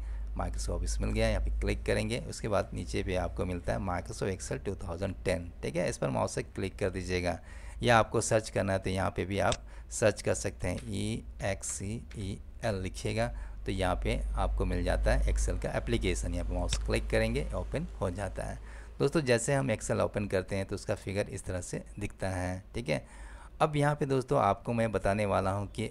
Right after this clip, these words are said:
Excel का जो फिगर है और इसमें बहुत सारे ऐसे नाम होते हैं, लाइन होते हैं, उसे किस नाम से जाना जाता है, उसे आपको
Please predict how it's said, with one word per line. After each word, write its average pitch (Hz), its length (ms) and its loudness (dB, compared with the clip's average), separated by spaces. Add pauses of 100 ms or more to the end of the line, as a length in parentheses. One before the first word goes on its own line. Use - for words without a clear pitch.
(120)
Excel 127 400 -2
का 123 100 2
जो 123 160 0
फिगर 101 400 2
है 92 160 -2
और 98 200 2
इसमें 104 280 -2
बहुत 110 220 4
सारे 117 140 2
ऐसे 113 220 -2
नाम 98 320 2
होते 95 280 0
हैं, 98 140 0
लाइन 92 320 0
होते 90 260 -2
हैं, 104 100 -2 (380)
उसे 135 260 2
किस - 300 -4
नाम 101 240 4
से 113 200 -2
जाना 98 300 0
जाता 92 340 0
है, 92 220 -2
उसे 113 360 -4
आपको 101 460 -2